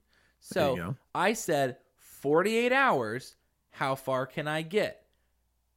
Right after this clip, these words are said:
Speaker 2: How many King Gizzard and the Lizard Wizard albums do you think I listened to in a forty-eight hour stretch of time? Keep in
Speaker 1: Out of
Speaker 2: mind,
Speaker 1: seventeen?
Speaker 2: I worked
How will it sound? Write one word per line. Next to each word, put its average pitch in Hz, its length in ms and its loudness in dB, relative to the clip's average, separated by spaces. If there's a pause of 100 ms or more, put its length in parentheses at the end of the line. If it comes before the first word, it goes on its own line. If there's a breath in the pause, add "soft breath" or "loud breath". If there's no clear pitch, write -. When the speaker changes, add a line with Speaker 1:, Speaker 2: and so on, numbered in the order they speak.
(140)
Speaker 2:
How 220 240 4
many 269 360 -2
King 240 360 -4
Gizzard 120 580 -2
and 127 140 -8
the 120 80 -4
Lizard 147 400 -4
Wizard 135 360 -4
albums 107 460 -8
do 127 100 -16
you 165 80 -8
think 170 240 -8
I 170 140 2
listened 180 420 -2
to 95 260 -10 (260 soft breath)
in 110 120 -10
a 104 40 -8
forty-eight 131 680 -4
hour 110 260 -6
stretch - 380 -12
of 85 100 -20
time? - 340 -20 (320 soft breath)
Keep 143 220 -6
in 202 60 4
Speaker 1:
Out - 20 2
of 220 60 0
Speaker 2:
mind, 240 200 4
Speaker 1:
seventeen? 101 480 -4
Speaker 2:
I 143 200 0
worked 127 440 -6